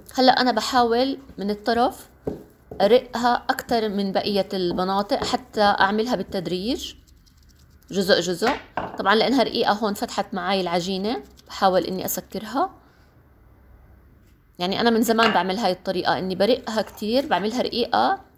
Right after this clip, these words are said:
بتكون رقيقة كتير وبتنيها من الطرفين. ولما يكون الشكل عشوائي برضه بعطي منظر جميل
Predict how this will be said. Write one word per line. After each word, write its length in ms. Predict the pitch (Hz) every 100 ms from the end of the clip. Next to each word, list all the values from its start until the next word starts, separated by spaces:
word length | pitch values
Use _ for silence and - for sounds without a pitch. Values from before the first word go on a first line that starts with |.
| -
بتكون 260 | 180 - 220
رقيقة 300 | 208 208 -
كتير 280 | - 214 180
وبتنيها 400 | 185 220 247 214
من 100 | 185
الطرفين. 640 | - 180 - 214 277 403 - - - _ - _ _ _ _ _ _ _ _ _ _ _ _ _ _ _ _ _ _ _ _ _ _ _ _ _ -
ولما 260 | 185 269 240
يكون 260 | 226 262
الشكل 380 | 247 247 269 262
عشوائي 640 | 180 - 214 220 - 208
برضه 300 | 208 233 233
بعطي 340 | 208 214 - 202
منظر 280 | 202 190 185
جميل 520 | 185 190 202 208